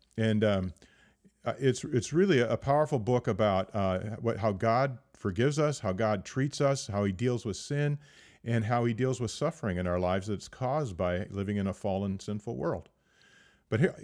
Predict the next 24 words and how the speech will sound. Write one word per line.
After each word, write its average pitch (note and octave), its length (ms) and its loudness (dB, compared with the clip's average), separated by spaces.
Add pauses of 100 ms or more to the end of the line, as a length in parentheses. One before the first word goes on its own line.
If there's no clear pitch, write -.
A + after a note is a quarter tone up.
listen F#3+ 280 0
to G3 60 2
this, D3 200 2
what C3 120 4
he A2+ 60 4
says. A2 360 2
This E3 160 -2
is F3+ 100 -2
very, C#3 300 2
this D#3+ 320 -4
is C#3+ 100 -6
where C3+ 160 4
it G#2+ 100 -2
sort B2 160 0
of G#2+ 80 0
takes C3 280 -2
it G2+ 80 -4
home A#2 240 0
and G2 80 2
makes G#2+ 200 0
it - 120 -14
personal. G2+ 400 -4
"If B2+ 180 -2
you F#3+ 360 4